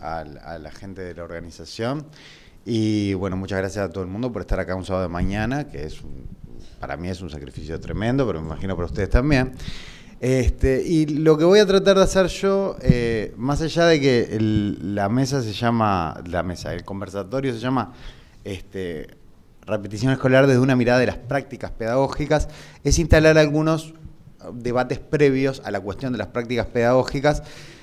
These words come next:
en función de el, el motivo por el cual fui invitado a, a este, a este espacio. Hace dos o tres años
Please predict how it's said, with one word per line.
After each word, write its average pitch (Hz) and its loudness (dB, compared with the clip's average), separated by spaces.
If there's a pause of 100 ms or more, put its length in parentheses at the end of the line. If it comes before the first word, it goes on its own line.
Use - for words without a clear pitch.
(160)
en 175 4
función 196 0
de 196 0
el, 135 -2
el 127 -2
motivo 127 0
por 131 0
el 113 -4
cual 135 0
fui 131 0
invitado 107 -4
a, 85 -8
a 98 -4
este, 92 0
a 95 0
este 101 -4
espacio. 85 -6
Hace 107 0
dos 101 -6
o 90 -6
tres 104 -6
años 170 -2